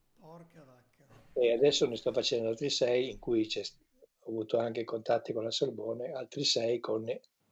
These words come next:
Speaker 2: diciamo, i malati di varia natura, dai, dagli anoressici ai matti, ai dislessici, eccetera, qua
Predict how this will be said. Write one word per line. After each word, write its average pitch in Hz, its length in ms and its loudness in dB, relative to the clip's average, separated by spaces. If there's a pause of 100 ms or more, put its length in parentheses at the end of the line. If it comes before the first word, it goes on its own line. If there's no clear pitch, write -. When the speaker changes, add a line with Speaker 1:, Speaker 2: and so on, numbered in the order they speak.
Speaker 2:
diciamo, 123 720 0 (440)
i 120 100 -8
malati 113 760 2
di 107 160 -2
varia 110 320 2
natura, 107 640 0 (960)
dai, 110 540 0
dagli 113 320 2
anoressici 117 960 2
ai 113 680 -2
matti, 113 680 -2
ai 107 460 0
dislessici, 113 720 0
eccetera, 107 440 -2
qua 117 200 -2